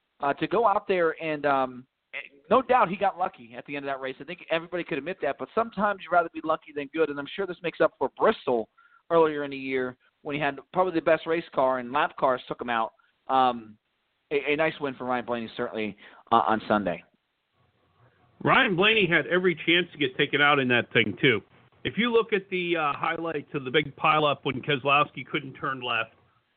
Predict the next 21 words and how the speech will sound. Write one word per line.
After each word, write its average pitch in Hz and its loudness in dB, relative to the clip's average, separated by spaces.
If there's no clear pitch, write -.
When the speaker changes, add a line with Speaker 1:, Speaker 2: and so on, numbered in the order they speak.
Speaker 2:
and 135 4
Kyle 151 4
Busch 143 4
and 131 -4
half 143 0
the 143 -6
world 139 2
wound 135 2
up 131 2
plowing 143 2
into 143 2
the 135 -2
walls. 131 2
'Cause, 277 0
I 175 0
mean, 147 0
uh, 135 -2
Ryan 226 0
Blaney 190 -2
wound 175 0
up 175 -4